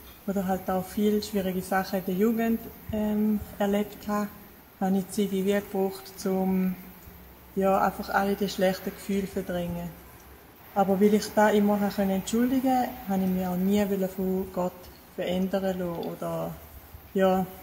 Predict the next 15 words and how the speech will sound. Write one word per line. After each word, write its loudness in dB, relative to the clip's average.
ich -2
bin 2
gar 6
nicht 4
auf -8
die -4
Idee 2
gekommen, -4
dass -8
sich -8
das -4
ändern -2
sollte. -8
Aber 6
gleichzeitig 0